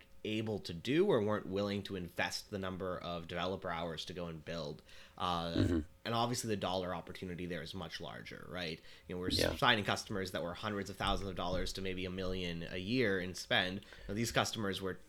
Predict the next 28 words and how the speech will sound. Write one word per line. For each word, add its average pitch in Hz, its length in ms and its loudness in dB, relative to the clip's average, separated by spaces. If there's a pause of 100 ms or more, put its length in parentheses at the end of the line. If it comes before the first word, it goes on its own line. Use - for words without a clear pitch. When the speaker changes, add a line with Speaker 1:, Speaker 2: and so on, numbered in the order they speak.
(160)
Speaker 1:
thirty, 110 260 6
forty, 104 380 0
hundred 110 400 0
million 98 400 -2
plus, - 420 -2 (400)
uh, 92 260 4
in 90 100 -2
terms 92 200 4
Speaker 2:
Yeah. 90 100 8
Speaker 1:
of 85 60 4
spend. 85 460 0 (340)
So 92 600 4 (180)
the - 100 -2
opportunity 127 560 2
was 92 120 0
just 90 180 -2
massive. 85 720 -4
And 92 520 2
Speaker 2:
Yeah. 80 200 6 (320)
Speaker 1:
as 101 260 4
we 107 80 0
looked 123 300 2
at 95 280 2 (320)
the 98 60 -6
business 107 420 2
we 104 140 2
had 104 600 8 (600)
and 92 560 2